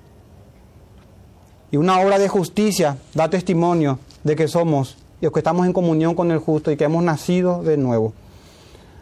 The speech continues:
Hermano, quiero cerrar con esto, con una esperanza escatológica, como hablamos hace rato. Con las palabras del apóstol Pablo a Timoteo,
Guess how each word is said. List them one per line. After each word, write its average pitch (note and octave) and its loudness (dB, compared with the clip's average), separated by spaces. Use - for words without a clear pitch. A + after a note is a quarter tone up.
Hermano, E3 0
quiero F#3 0
cerrar E3+ 0
con E3+ 0
esto, F#3 0
con D#3+ 0
una E3 2
esperanza E3 0
escatológica, E3+ 0
como D#3 0
hablamos D#3 0
hace D#3 -2
rato. D#3 -2
Con D#3 -2
las D#3 0
palabras E3+ 0
del E3+ 0
apóstol F3 -2
Pablo F3 2
a D#3 0
Timoteo, E3 0